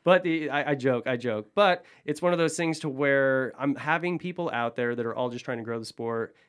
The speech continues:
and have fun. And there's gonna be some guys out there that haven't been playing that long, but they're guys that we like and we like being around and, and that also listen to the pod and, and kinda wanna grow the sport. So,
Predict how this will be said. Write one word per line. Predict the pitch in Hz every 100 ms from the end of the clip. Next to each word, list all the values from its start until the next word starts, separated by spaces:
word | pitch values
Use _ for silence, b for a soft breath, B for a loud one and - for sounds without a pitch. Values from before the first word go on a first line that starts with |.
| b
and | 117
have | 120 123 -
fun. | 120 120
And | 185
there's | 262
gonna | 269 254
be |
some | 233
guys | 220 185 180
out | 160 165
there | 185
that | 170 160
haven't | 190 202
been | 190
playing | 180 208 208
that | 104
long, | 107 104
but | 110 143
they're | 151
guys | 156 135
that | 120
we | 117 156
like | 135 123 131 104
and | 107
we | 110
like | 131 139 123
being | 110 120 127
around | 107 95 95 101
and, | 110 107
and | 113 113
that | 120 120
also | 123 143 143 117 101 b b b
listen | 127 131 127
to | 110
the |
pod | 104 117 110 107
and, | 101
and | 98 107
kinda | 131 123
wanna | 117 117
grow | 104 113
the | 101
sport. | - - 120 120 -
So, | - 113 104